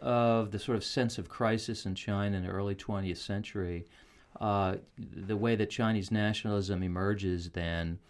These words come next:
it's really unusual compared to other nationalisms because it's culturally iconoclastic.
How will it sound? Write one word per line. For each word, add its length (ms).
it's 200
really 240
unusual 680
compared 360
to 80
other 180
nationalisms 840
because 260
it's 160
culturally 540
iconoclastic. 1000